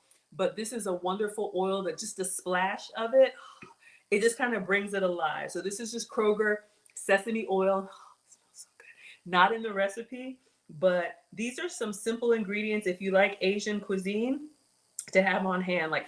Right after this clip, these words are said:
fish sauce and, um, chili crisp and all of those things that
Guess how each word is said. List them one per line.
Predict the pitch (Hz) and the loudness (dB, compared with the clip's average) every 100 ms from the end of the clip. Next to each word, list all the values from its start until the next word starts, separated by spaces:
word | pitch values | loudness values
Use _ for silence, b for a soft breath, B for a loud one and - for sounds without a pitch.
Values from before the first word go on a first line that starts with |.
| - | -4
fish | - 202 - | -2 0 -2
sauce | - 180 180 175 175 180 - B B B _ | 0 2 4 4 2 0 -6 B B B _
and, | 170 165 160 160 | -2 0 0 2
um, | 156 151 151 151 156 - _ | 2 2 0 -4 -10 -16 _
chili | - 269 233 214 | -4 2 2 2
crisp | - 208 190 185 185 - - B B B - | 0 2 4 4 0 -4 -10 B B B -6
and | 175 | -4
all | 175 180 190 | 2 4 4
of | 185 | 4
those | 180 175 | 2 2
things | - 175 175 175 - | -2 -2 -2 -6 -2
that | 165 160 156 | 2 2 2